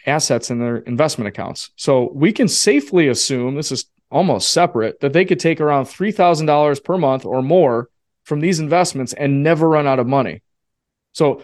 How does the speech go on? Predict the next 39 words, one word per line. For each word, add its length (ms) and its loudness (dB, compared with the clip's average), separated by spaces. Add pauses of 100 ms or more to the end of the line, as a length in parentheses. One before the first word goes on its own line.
(220)
my 100 2
point 240 2
with 100 6
all 140 4
of 60 0
these 140 0
numbers, 400 0
sorry 180 0
to 40 -6
throw 200 -4
this 400 -6
at 180 -2
you 120 -2
so 320 -2
soon, 380 0
is 360 -2 (760)
first 300 4
we 60 4
need 120 2
to 40 -2
figure 220 0
out 80 0
how 100 -2
much 160 -4
they 120 -2
need, 340 -6 (140)
six 240 -2
thousand 240 2
five 220 0
hundred. 320 -6 (200)
Then 300 0
we 120 4
figured 360 0
out 300 2
where 180 0
it 60 -2
will 100 -6
come 240 -8
from. 280 -8